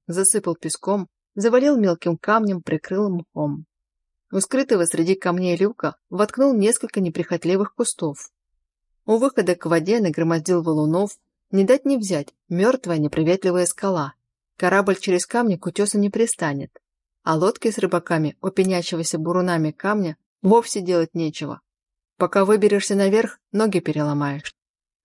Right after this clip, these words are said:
Не то что Кай собирался возвращаться в Хурнай, или тем более прятаться в Хурнае от кого бы то ни было. Уходил он из города награждённый и с ярлыком, с щедрой платой, полученной за избавление окрестностей города от нечисти.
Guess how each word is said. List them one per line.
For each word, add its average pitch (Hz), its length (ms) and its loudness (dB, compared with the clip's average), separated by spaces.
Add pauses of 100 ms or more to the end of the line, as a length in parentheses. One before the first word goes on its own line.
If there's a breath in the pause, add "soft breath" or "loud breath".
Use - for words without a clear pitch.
(520)
Не 185 140 0
то 269 160 2
что 311 180 -2
Кай 254 220 0
собирался 196 580 0
возвращаться 175 560 0
в - 60 -12
Хурнай, 196 500 -4 (240)
или 202 180 4
тем 190 240 -2
более 196 300 2
прятаться 196 500 -2
в - 60 -12
Хурнае 170 560 -4
от - 160 -10
кого 175 240 2
бы 165 120 -4
то 190 120 -2
ни 196 180 0
было. 147 320 -6 (540)
Уходил 208 420 4
он 208 200 2
из 185 80 -2
города 196 360 4
награждённый 185 840 0
и 202 120 0
с - 100 -2
ярлыком, 175 600 0 (160)
с - 140 -6
щедрой 165 300 0
платой, 175 560 -2
полученной 196 640 0
за 196 200 2
избавление 202 460 2
окрестностей 214 680 -2
города 202 380 0
от - 240 -6
нечисти. 156 640 -4